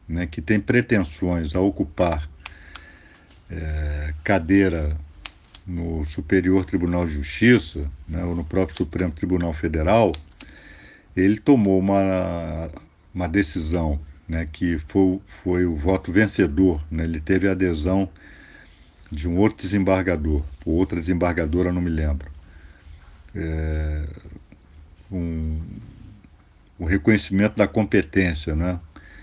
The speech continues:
É, declínio da competência para o órgão especial do Tribunal de Justiça, mas esse, esse,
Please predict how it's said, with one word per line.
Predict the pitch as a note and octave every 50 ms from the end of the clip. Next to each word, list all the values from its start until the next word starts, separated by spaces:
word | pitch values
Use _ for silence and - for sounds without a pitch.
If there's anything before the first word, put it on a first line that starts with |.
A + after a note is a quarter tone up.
| - - - - - - -
É, | - F2 E2 D#2+ D#2+ D#2 D#2 D#2 D2+ D2+ D2+ D2 D2 D2 D2+ D2+ D2+ D2 D2 - - - - - - - - - - - _ - - _ - - - - - -
declínio | - F2 E2 F#2+ E2+ - - G#2 A2+ A#2+ A#2
da | A#2 G2+
competência | - - G#2+ G2 - G2+ F2+ - - F#2 F2+ E2+ D#2 - E2+ D2+
para | D#2 - F#2 F#2 F#2 F2+ F2+ F2 E2+ E2
o | E2 E2
órgão | F2 F2+ F#2 F#2 F2 G2+ F#2+
especial | E2+ - - - G2 F#2+ - - - F2+ E2+ E2 D#2+
do | D#2 D#2 D2+
Tribunal | D#2 F2+ F#2 D#2+ F2 E2+ E2 D#2+ D#2+
de | D2
Justiça, | C#2+ C#2+ C#2+ - - - G#2+ A#2+ A2 E2+ - - - D2+ D2+ - - - - - - - - - - - - - _ - _ _ - - - - -
mas | F#2 F#2 G2 G#2+ A2+ C3 C#3+ D3+ D3+ - - - - - - - - - - - - _ - - - - - - - - - - -
esse, | G#2 A2 A#2 A2+ - - - C3
esse, | B2 A#2 G#2 G#2 G#2 G2+ - - - -